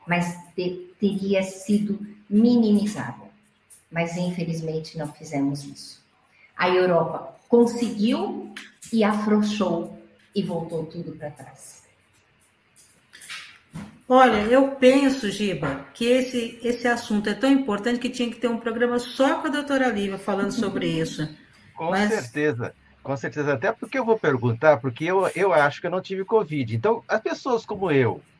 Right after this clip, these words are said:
Speaker 3: que acham que não teve covid porque não, se te teve,
Speaker 1: Foram
Speaker 3: foi assintoma-,
Speaker 1: assintomáticos.
Speaker 3: assintomáticas, é, percebeu? E eu vou te contar, o pessoal, até o Celso, a, a Amanda sabe, é o,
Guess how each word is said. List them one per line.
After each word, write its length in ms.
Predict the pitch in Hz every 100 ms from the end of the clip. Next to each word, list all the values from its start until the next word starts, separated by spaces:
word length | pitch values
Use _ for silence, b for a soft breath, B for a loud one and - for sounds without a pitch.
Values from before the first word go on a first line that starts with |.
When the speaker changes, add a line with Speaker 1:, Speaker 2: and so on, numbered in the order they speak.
| _ _ -
Speaker 3:
que 160 | 143
acham 360 | 147 214 - 233
que 100 | 226
não 120 | 214
teve 260 | 208 202 202
covid 360 | 208 175 180
porque 200 | 180 196
não, 280 | 175 147 113 - _ - 117 110 _ -
se 200 | - 120
te 160 | 139
teve, 260 | 120 147 151
Speaker 1:
Foram 320 | 190 180 185
Speaker 3:
foi 60 | 190
assintoma-, 520 | 190 208 202 190 151
Speaker 1:
assintomáticos. 520 | 170 190 - - -
Speaker 3:
assintomáticas, 1160 | 139 131 151 151 139 131 139 175 170 - 214 - b b b
é, 380 | 143 135 131 113 104 - _ _ _
percebeu? 520 | 120 113 131 117 185 202 b b -
E 140 | 104
eu 140 | 139
vou 80 | 175
te 120 | 180
contar, 540 | - 196 - 131 113 - -
o 60 |
pessoal, 340 | - 113 123 135
até 240 | 139 147
o 140 | 151
Celso, 600 | 117 - 113 139 131 117
a, 60 | 95
a 360 | 95 95 101 92
Amanda 320 | 98 107 104
sabe, 280 | - 120 113
é 40 |
o, 160 | 104